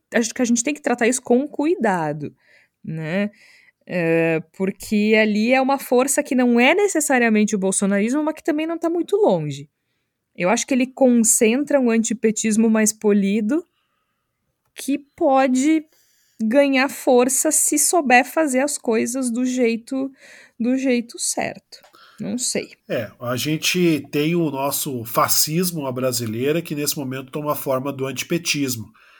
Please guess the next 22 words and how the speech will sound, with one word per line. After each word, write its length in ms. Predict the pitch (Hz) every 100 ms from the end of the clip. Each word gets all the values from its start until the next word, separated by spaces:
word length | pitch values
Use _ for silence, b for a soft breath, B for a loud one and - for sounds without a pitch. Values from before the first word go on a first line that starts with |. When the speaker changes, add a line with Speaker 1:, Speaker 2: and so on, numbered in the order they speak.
| b -
Speaker 2:
Eu 160 | 151
diria 400 | 175 208 185 190
que 100 | 202
Sérgio 340 | - 202 180 202
Moro 520 | 175 165 170 185 220 -
é 240 | 185 170
o 500 | 170 175 185 190 190 185
antipetismo 880 | 180 - 196 190 185 180 170 185
que 100 | 180 190
tomou 280 | 196 196
banho, 420 | 196 202 196 160 - _ _ _
que 360 | - 123 123 120
passou 380 | 120 123 - 135
um 40 |
perfuminho, 680 | 135 123 185 160 170 180 135
que 80 | -
colocou 420 | - 117 117 123
um 80 | 127
terninho, 640 | 165 151 147 143 175 139 B B _ -
né, 240 | 123 135
um 100 | 135
pouquinho 600 | 151 147 160 165 175 170